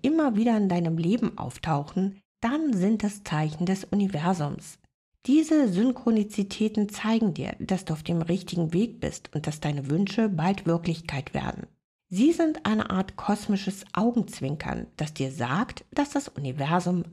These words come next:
an deiner Seite ist. Nummer zwei. Du fühlst dich in Einklang mit dir selbst.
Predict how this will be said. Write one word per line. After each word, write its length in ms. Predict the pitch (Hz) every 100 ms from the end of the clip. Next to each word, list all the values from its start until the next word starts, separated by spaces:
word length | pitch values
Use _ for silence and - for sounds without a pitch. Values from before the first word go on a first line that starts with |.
| -
an 200 | 294 220
deiner 360 | 135 143 185
Seite 380 | 165 156 165 -
ist. 480 | - 127 - - - _ _ _ _ _ _ _ _ _ -
Nummer 280 | 190 214 233
zwei. 460 | - 143 139 - _ _ _ -
Du 80 |
fühlst 420 | 233 - 302 - -
dich 240 | 269 -
in 220 | 208 -
Einklang 540 | 143 180 233 - 190 185
mit 180 | 170 165
dir 120 | 175
selbst. 600 | 165 151 147 - - -